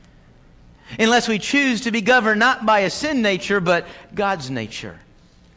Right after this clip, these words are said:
Unless we choose to relate with God instead of fight with God. Unless we choose to be a child of God in-, instead of a child of Satan. You say, "Well, we can make that choice?"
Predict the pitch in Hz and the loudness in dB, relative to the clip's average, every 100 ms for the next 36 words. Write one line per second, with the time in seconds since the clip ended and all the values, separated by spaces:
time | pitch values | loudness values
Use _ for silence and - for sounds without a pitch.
0 | - 156 247 254 247 233 220 - 285 285 | -16 0 2 4 2 -2 -4 -4 -2 0
1 | 254 175 - - - 254 240 220 233 269 | 0 -2 -8 -6 -2 0 2 2 4 2
2 | 302 233 196 147 170 156 185 190 208 196 | -2 -2 -2 0 2 2 2 0 -4 -2
3 | 226 226 214 175 - - - 226 226 - | 0 0 0 -4 -12 -10 -4 -2 -4 -4
4 | 151 - 143 113 92 - - - - - | -6 -4 -6 -6 -8 -14 -20 -20 -20 -20
5 | _ - _ _ - - 240 254 247 196 | _ -20 _ _ -8 0 2 2 0 -4
6 | 277 277 254 - 233 254 214 - - - | -2 0 0 -2 0 2 2 0 -6 -2
7 | 285 294 302 247 202 190 151 175 175 190 | 2 4 4 2 2 0 2 4 6 6
8 | 214 220 151 220 226 226 208 - 247 240 | 4 -2 -2 0 0 0 -2 0 2 2
9 | 208 214 - 240 226 233 226 226 190 - | 0 -2 -2 0 0 0 -2 -4 -4 -6
10 | 277 262 220 151 110 90 - _ - - | -6 -6 -6 -8 -8 -14 -20 _ -20 -20
11 | - - - - 277 277 269 220 240 175 | -20 -20 -10 -2 0 0 2 0 0 0
12 | 180 247 320 320 349 381 453 - - | 0 2 0 2 2 2 2 -2 -10